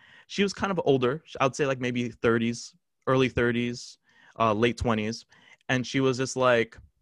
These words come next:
"I have a question for you. How much for the whole semester?" So I was, like, doing the math, and I was like, "Oh, there's eighteen weeks in the semester. How much money, you know,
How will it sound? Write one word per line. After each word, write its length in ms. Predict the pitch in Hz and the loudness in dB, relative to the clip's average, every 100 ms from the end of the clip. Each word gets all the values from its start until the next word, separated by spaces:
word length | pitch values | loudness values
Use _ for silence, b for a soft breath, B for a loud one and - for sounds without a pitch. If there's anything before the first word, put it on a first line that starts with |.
| _ - - | _ -20 -8
"I 40 | |
have 140 | 120 127 | -4 -2
a 60 | |
question 340 | - 139 120 117 | 0 0 0 -4
for 140 | 110 | -6
you. 240 | 92 95 104 _ _ _ _ _ _ _ _ | -4 -6 -10 _ _ _ _ _ _ _ _
How 220 | - 139 | -2 0
much 220 | 139 - | 0 -2
for 120 | - | 0
the 80 | 117 | 2
whole 160 | 107 127 | 2 0
semester?" 680 | - 107 120 - - 90 - _ _ _ _ _ _ _ _ _ _ _ _ _ _ _ B B 233 - | 0 0 0 0 -4 -6 -8 _ _ _ _ _ _ _ _ _ _ _ _ _ _ _ B B -16 -12
So 260 | - 151 | 0 2
I 120 | 131 | 4
was, 240 | 147 156 143 | 2 0 2
like, 240 | 151 135 | 2 2
doing 220 | 117 123 | 0 0
the 60 | 123 | 0
math, 360 | 110 110 113 117 | 0 0 -2 -2
and 80 | |
I 40 | 113 | -2
was 100 | 117 | -2
like, 80 | 113 | 0
"Oh, 100 | 117 | 0
there's 160 | 107 | -2
eighteen 380 | - 113 - 113 | -4 -6 -4 -2
weeks 220 | 107 117 | -2 -2
in 60 | 117 | -4
the 60 | 104 | -6
semester. 580 | 104 104 110 - 110 110 | -4 -4 -4 -2 -2 -2
How 120 | 110 | -2
much 220 | 107 - | -4 -6
money, 340 | 107 107 104 | -6 -6 -6
you 100 | 107 | -2
know, 260 | 117 98 | -2 -2